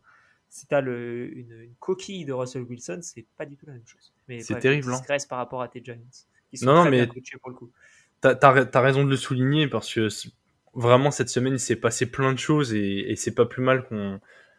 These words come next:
Speaker 2: qu'on fasse des, des petits sauts à droite, à gauche, mais quelqu'un qui commen-, qui a commencé à suivre la N F L en début de saison dernière, genre, pour lui, euh, Russell Wilson, Daniel Jones, ça va dans le même panier, quoi.
Speaker 1: Ouais,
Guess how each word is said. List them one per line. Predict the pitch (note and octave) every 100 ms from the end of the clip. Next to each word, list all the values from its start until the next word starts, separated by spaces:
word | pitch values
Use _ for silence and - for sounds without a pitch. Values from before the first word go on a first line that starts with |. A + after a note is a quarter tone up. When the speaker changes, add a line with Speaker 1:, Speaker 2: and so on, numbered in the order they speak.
| _ _ _
Speaker 2:
qu'on | A2
fasse | - A#2+ A2
des, | A2
des | A2 A2
petits | - -
sauts | A#2+ C3
à | A#2
droite, | A#2 A#2
à | B2+
gauche, | C3 D3 -
mais | A2+ G2+ G2+ _ _ _ _ _
quelqu'un | B2 A#2+ C#3
qui | - A#2+
commen-, | C#3 C3 C3+ C3 B2
qui | B2
a |
commencé | - C3 B2+ C#3
à |
suivre | B2 - C3+
la | B2 A2
N | A#2 A#2+
F | A#2+
L | C3+ G#2+
en | G#2+
début | G#2 B2+ C3+
de | C3+
saison | B2 B2+ A#2 A2+
dernière, | A#2 A2 B2+ E3 D#3 - _ _ _ _
genre, | G#2 A2 G#2 _ _
pour | A#2
lui, | A#2 D3 E3
euh, | B2 G#2+ G#2 G2+ G2 G2 G2 G2
Russell | G2+ C3 - C3
Wilson, | C3 B2+ - C#3+
Daniel | C3 A#2 A2+ A2
Jones, | A#2 D#3+
ça | D#3+ A#2+
va | G#2
dans | G#2+
le | A2
même | B2
panier, | B2 C#3 D3+
quoi. | - F2+ _ _ _ _ _ _ _ _ _ _ _
Speaker 1:
Ouais, | -